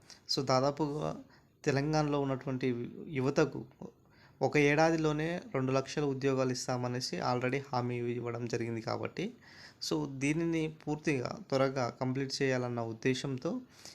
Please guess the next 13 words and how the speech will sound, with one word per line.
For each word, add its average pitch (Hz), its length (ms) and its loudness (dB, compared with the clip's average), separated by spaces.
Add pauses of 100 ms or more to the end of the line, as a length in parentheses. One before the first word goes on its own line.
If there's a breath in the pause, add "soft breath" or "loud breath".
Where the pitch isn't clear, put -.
(120)
ఇప్పటికే 180 600 2
చాలా, 143 280 2 (120)
మ-, 127 680 -2 (100)
మ్, 131 340 -2 (100)
పోస్టులు, 143 520 -2 (260)
అదేవిధంగా 127 500 0
పాత 123 380 0
నోటిఫికేషన్లు 127 480 -4
కూడా 135 160 -2
కంప్లీట్ 127 360 0
చేశారు. 117 440 -2 (500 loud breath)
ఇప్పుడు 151 220 2
ఏదైతే 175 560 4